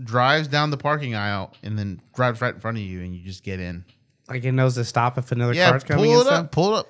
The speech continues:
Speaker 1: pull it
Speaker 2: That's
Speaker 1: up, bro.
Speaker 2: fucking stupid.
Speaker 1: <laughs> Pull it up. Go to s-, like,
Speaker 2: This
Speaker 1: look, I think
Speaker 2: nigga
Speaker 1: it's called,
Speaker 2: Elon,
Speaker 1: like,
Speaker 2: bro.
Speaker 1: smart summoning or something. <coughs> Tesla smart summon.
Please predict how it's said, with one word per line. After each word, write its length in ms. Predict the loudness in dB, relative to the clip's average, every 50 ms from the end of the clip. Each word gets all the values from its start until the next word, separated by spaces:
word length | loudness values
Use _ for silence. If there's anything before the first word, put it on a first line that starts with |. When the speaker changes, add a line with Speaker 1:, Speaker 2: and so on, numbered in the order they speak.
| -10 -4
Speaker 1:
pull 180 | 0 2 4 4
it 20 |
Speaker 2:
That's 260 | 4 4 2 2 0 0
Speaker 1:
up, 60 | 0
bro. 80 | 0
Speaker 2:
fucking 300 | 0 -4 -10 _ -18 -14 -10
stupid. 640 | -8 -8 -8 -2 2 4 4 4 4 2 2 0 -2
Speaker 1:
<laughs> 3000 | -2 -2 2 2 2 4 4 2 2 2 0 0 2 6 10 10 10 10 8 4 4 2 2 4 4 4 4 4 4 4 2 2 2 0 0 -2 -2 -2 -4 -6 -6 -10 -8 -2 -2 -2 -2 -2 -6 -8 -8 -4 2 2 2 4 4 2 0 0 -2 -6 -6 -6 -20 -20 -20 -20 _ _ _ _ _ -20 _ _ _ _ _ -20 _ _ -8
Pull 160 | -6 -4 -4
it 60 | -2 -4
up. 160 | -4 -6 -4
Go 140 | -2 -2 0
to 60 | -2
s-, 180 | -2 -2 -2
like, 120 | -2 0 2
Speaker 2:
This 600 | 4 4 4 2 2 0 -2 -2 -2 -4 -4 -2
Speaker 1:
look, 100 | -2 0
I 20 |
think 80 | 2 2
Speaker 2:
nigga 40 | 2 2
Speaker 1:
it's 60 | 2 2
called, 120 | 2 2
Speaker 2:
Elon, 100 | 2 2
Speaker 1:
like, 120 | 0 -2 -2
Speaker 2:
bro. 120 | -2 -4
Speaker 1:
smart 640 | -4 -6 -8 -10 -10 -8 -4 -4 -2 -2 -4 -6 -8
summoning 640 | -10 -6 -4 -4 -2 -2 -4 -6 -8 -8 -10 -10 -10
or 100 | -12 -12
something. 500 | -12 -12 -12 -10 -10 -10 -10 -10 -12 -14 -16 _ _ _ _ 2
<coughs> 600 | 2 2 2 2 -2 -2 -2 -2 -4 -6 -8 -8 -8 -14 -20 -20 _ _ _ _ _ _
Tesla 960 | -10 -8 -8 -8 -8 -10 -12 -10 -8 -6 -6 -6 -6 -6 -6 -6 -6 -8 -10 -12 _ _ _ _ _ _ _ _ _ _ _
smart 400 | _ -18 -14 -12 -10 -10 -12 -14
summon. 520 | -16 -14 -12 -12 -10 -12 -12 -14 -14 -18